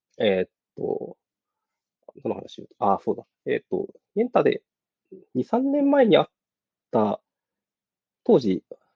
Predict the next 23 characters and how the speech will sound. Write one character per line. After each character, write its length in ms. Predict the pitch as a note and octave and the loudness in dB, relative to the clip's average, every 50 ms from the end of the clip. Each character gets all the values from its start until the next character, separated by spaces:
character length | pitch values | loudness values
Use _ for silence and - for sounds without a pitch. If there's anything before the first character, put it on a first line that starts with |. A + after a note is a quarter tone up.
| _ _ _ | _ _ _
な 80 | C3 B2 | -6 -4
ん 20 | |
か 120 | - - | -4 -4
こ 460 | - - G2+ F#2+ F#2+ F#2+ G2 - - - | -6 -6 -8 -6 -4 -4 -4 -6 -6 -8
う、 60 | - _ | -12 _
ク 80 | - - | -2 2
リ 80 | C#3 E3 | 2 2
エ 20 | |
イ 40 | E3 | 4
テ 100 | - F3 | 4 4
ィ 20 | E3+ | 4
ブ 60 | D#3+ | 6
系 120 | - D#3+ | 6 4
の 100 | D#3+ D#3 | 4 4
会 160 | - D3+ D3 | 4 2 2
社 80 | - D3 | 4 4
の 100 | C#3 B2+ | 2 4
人 180 | A#2+ C3+ C3 G#2+ | 4 2 0 0
事 100 | F#2+ - | 0 -2
さ 140 | - - | -4 -4
れ 100 | F2+ F2 | -4 -4
て 100 | - - | -6 -8
た 220 | - - - - | -6 -6 -6 -6